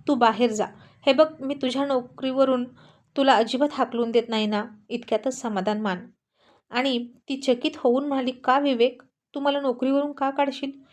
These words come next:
मी केलंय तरी काय?" आता विवेक गप्प बसला आणि शनाया त्याला मिठी मारावी म्हणून जवळ आली. तसं विवेकनं तिला अडवलं आणि म्हणाला, "हे बघ शनाया, मी तुला आधीच सांगितलं आहे की मी तुझ्यासोबत आता रिलेशन ठेवणार नाही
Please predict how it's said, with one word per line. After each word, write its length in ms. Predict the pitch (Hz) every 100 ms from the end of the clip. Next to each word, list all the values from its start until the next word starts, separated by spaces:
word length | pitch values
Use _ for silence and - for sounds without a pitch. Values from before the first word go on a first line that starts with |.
| _ _ 294
मी 80 |
केलंय 340 | 294 240 226 294
तरी 140 | 349 302
काय?" 220 | 240 190 208 _ _ _ _ _ _ _
आता 200 | 202 208
विवेक 340 | 208 220 240 226 240
गप्प 200 | 233 240
बसला 380 | 240 240 214 190 - _ _ _ -
आणि 160 | 226 233
शनाया 440 | 233 214 233 220
त्याला 220 | 190 214
मिठी 300 | 214 214 247
मारावी 340 | 240 214 208 226
म्हणून 280 | 214 233
जवळ 320 | 233 208 220 214
आली. 180 | 190 - - - _
तसं 240 | 277 285 262
विवेकनं 400 | 254 269 262 269
तिला 160 | 254 262
अडवलं 380 | 220 233 240
आणि 180 | 208 214
म्हणाला, 260 | 220 220 226
"हे 120 | 220
बघ 160 | 214 208
शनाया, 380 | 233 214 202 277 - _ _ _ _ 220
मी 140 | 220
तुला 220 | 220 226
आधीच 340 | - 196 240 240
सांगितलं 380 | 226 226 226 226
आहे 180 | 220 214 - - _ -
की 100 | 247
मी 240 | 240 269 269
तुझ्यासोबत 600 | 247 240 233 233 226 220
आता 240 | 214 233
रिलेशन 500 | 233 220 214 - 233
ठेवणार 420 | 240 226 196 202
नाही 260 | 226 233